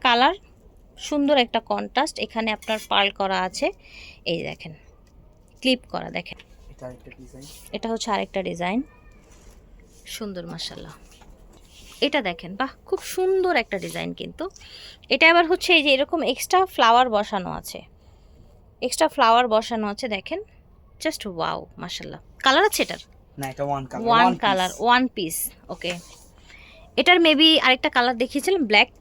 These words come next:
Speaker 2: জি।
Speaker 1: ব্ল্যাক দেখিয়েছিলাম, তাই না? সুন্দর একটা হচ্ছে ক্রিম কালার।
Speaker 2: আচ্ছা, রেড এর
Speaker 1: এটা হচ্ছে রেড এর মধ্যে আরেকটা। হুম, so viewers, this is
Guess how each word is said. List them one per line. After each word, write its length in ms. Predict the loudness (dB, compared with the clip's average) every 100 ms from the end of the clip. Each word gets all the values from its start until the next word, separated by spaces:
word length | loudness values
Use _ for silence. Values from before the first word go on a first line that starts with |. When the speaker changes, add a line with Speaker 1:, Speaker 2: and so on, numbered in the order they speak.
| -20 -20 -20 -16 -12
Speaker 2:
জি। 100 | -12 -14 -20 -20 -8
Speaker 1:
ব্ল্যাক 160 | -4 -4 -6
দেখিয়েছিলাম, 500 | -8 -8 -10 -16 -16 -10
তাই 100 | -8
না? 120 | -8 -12 -20 -20 -20 -14 -4
সুন্দর 260 | 0 4 2
একটা 120 | 2 -2
হচ্ছে 180 | -2 -4 -4
ক্রিম 200 | -2 -2 -2
কালার। 260 | 0 0 -2 -12 -20 -20 -20 -20 -20 _ _ -20 -20 -20 -20 -20 -20 -20 _
Speaker 2:
আচ্ছা, 160 | -20 -20
রেড 180 | -18 -18
এর 320 | -20 -10 -6
Speaker 1:
এটা 140 | -2 -2
হচ্ছে 200 | -2 -2
রেড 260 | -2 -2 -2
এর 120 | -2
মধ্যে 220 | -2 -6 -6
আরেকটা। 320 | -8 -8 -8 -10 -10 -20 -20 -20 -20 -20 -20 -20 -20 _ _ -20 -20 -20 -20 -20 -18 -10
হুম, 220 | -8 -6 -8 -12
so 120 | -4 -2
viewers, 240 | 2 2 2 0 -2 -4 -4
this 120 | -2 0
is 60 | 2